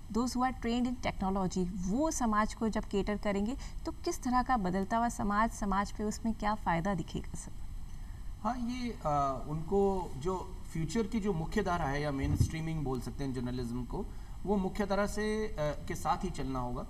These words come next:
Speaker 1: हम्म।
Speaker 2: जिसमें कि अभी उनको समाज के लिए जो sensitivity है, चाहे वो public हेल्थ से related हो, चाहे वो वॉर time zones हो या किसी दंगा क्षेत्र से related reporting हो, तो उसमें जो misinformation या disinformation या embedded information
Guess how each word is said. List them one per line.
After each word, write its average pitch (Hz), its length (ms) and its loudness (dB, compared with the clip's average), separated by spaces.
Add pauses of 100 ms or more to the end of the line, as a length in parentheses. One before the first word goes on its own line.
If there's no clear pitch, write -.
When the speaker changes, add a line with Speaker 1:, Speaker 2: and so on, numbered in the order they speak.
(140)
Speaker 1:
हम्म। 170 180 4
Speaker 2:
जिसमें 202 680 -2
कि 202 320 -2
अभी 151 300 2
उनको 180 340 -2
समाज 160 380 0
के 170 80 -6
लिए 165 120 -4
जो 160 100 -4
sensitivity 147 600 -4
है, 143 100 0
चाहे 139 180 -4
वो 135 100 -2
public 147 380 -4
हेल्थ 139 140 -4
से 139 80 -8
related 127 340 -6
हो, 131 160 -4
चाहे 127 180 -4
वो 127 140 -4
वॉर 135 360 -2
time 135 220 -2
zones 131 420 -4
हो 135 180 -2
या 131 200 -2 (440)
किसी 147 180 -2
दंगा 143 680 2
क्षेत्र 139 380 -2
से 135 240 0
related 127 460 -4
reporting 127 440 -2
हो, 85 140 -4 (520)
तो 208 80 2
उसमें 220 320 0
जो 226 120 0
misinformation 202 1120 0
या 180 180 2
disinformation 175 1000 -2
या 175 340 -2
embedded 180 540 2
information 147 640 -2